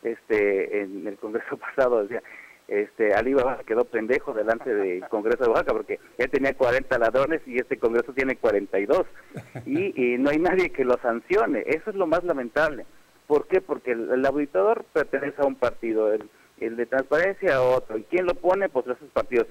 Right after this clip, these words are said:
Y ya me lo repartí. Y obedeces a mis intereses, no obedeces a los intereses de la población.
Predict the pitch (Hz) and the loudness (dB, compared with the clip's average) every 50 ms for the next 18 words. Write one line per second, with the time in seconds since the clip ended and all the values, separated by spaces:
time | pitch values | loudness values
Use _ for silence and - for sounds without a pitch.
0 | - - 131 120 147 160 175 165 151 127 123 117 - - 120 - - 190 - - | -4 -10 -4 -2 -2 0 0 0 0 0 0 -4 -8 -8 -16 -12 -12 -12 -12 -12
1 | - _ _ - 120 123 147 160 143 139 139 170 175 - 175 - - 127 135 175 | -20 _ _ -4 0 2 4 4 4 4 4 2 -2 -2 -4 -4 -2 -2 -2 -4
2 | 226 233 - - 165 147 135 - 120 117 117 - 120 110 - 135 139 139 139 127 | -6 -8 -10 -6 -6 -4 0 2 2 2 2 -2 -4 -6 -2 0 0 2 2 2
3 | 131 139 147 139 - - 120 117 113 - 117 104 - 113 113 117 131 127 120 110 | 0 0 -2 -4 -6 -6 -4 -4 -4 -6 -6 -4 -2 -2 0 0 -2 -4 -6 -6
4 | 95 98 101 - 101 95 95 101 107 - 127 127 | -4 -6 -6 -4 -6 -6 -4 -6 -6 -4 -4 -6